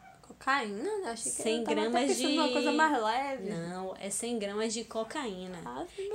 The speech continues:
Speaker 2: eu
Speaker 1: Maria.
Speaker 2: ficava assim, "Meu Deus do céu."
Speaker 1: Que cem gramas, né?
Speaker 2: É, não, mas tipo assim,
Speaker 1: Mas
Speaker 2: é, é uma coisa,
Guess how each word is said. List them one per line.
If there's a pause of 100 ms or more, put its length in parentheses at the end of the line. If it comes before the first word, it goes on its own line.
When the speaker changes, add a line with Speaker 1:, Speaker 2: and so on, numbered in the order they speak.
Speaker 2:
eu
Speaker 1:
Maria.
Speaker 2:
ficava
assim,
"Meu
Deus
do
céu."
Speaker 1:
Que
cem
gramas,
né? (240)
Speaker 2:
É,
não,
mas
tipo
assim, (360)
Speaker 1:
Mas
Speaker 2:
é,
é
uma
coisa,